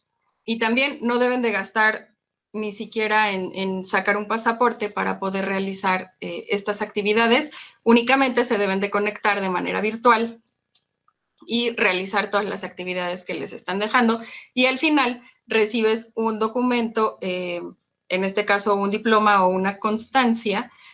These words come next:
que certifica que tomaste un curso de manera internacional. También están las, em,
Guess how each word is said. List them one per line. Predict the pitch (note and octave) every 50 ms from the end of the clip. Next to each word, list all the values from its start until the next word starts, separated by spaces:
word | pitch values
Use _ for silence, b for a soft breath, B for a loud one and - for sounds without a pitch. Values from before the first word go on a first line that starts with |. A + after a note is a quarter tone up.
| B B B _
que | - A3
certifica | G#3 A3 A3+ A3 A3+ A3+ A#3 A3+ - C4 C4 B3+ - A#3 B3+ - - - -
que | - G#3 G#3 G#3 G3+ G3+ - -
tomaste | - G#3 G#3 G3+ G3 G3 G3 G3 - G#3 G3+
un | G3 G3 G3 F#3+
curso | G3 - A#3+ A3+ A3 A3+ - A3+ G#3 - -
de | G3 F#3
manera | F#3 F3+ F3+ F3+ F#3 F#3 F#3 F#3 F#3+ - -
internacional. | G3 F#3+ F#3+ F#3+ F#3 F#3 F#3 F#3+ F#3+ - G3+ G#3 A#3 C4+ D#4+ D#4 -
También | A#3+ A3+ A3+ G#3+ G#3+ G#3+
están | G#3+ - - A3 G#3+ G#3+ G#3 -
las, | G3+ G#3 F#3+ F#3 F#3 F3 F#3 - - -
em, | - F#3 F3+ F3+ F3+ F3+ F3+ F3+ F3 F3 F3 F3 F3 F3 F3 F3 F3+ F#3